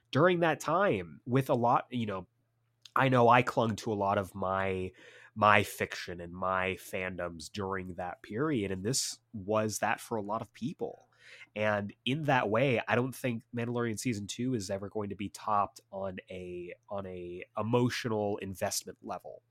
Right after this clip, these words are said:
with everything that's happened in that story and the world around it as it was going on. Um,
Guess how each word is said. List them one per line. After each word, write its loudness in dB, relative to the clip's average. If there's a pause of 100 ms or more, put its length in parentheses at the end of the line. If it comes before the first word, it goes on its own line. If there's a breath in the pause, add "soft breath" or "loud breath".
(420 soft breath)
with -4
everything 2
that's -4
happened -8 (160)
in -2
that -6
story -2
and -8 (500)
the -2
world 4 (100)
around 2
it -4
as -4 (100)
it -4
was -10
going -6
on. -2 (720 soft breath)
Um, 2